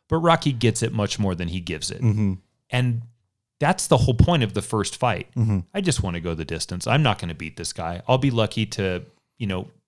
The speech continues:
Speaker 1: make it twelve rounds. No one's ever done it. That's my singular goal.
Speaker 2: Mm-hmm.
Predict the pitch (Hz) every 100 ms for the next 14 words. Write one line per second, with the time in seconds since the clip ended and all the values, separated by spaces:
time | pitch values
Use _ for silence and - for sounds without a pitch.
0 | _ - 123 117 110 110 - 104 95 98
1 | 92 87 98 95 95 90 87 92 90 95
2 | 92 104 95 92 - 113 104 92 87 85
3 | - 107 98 107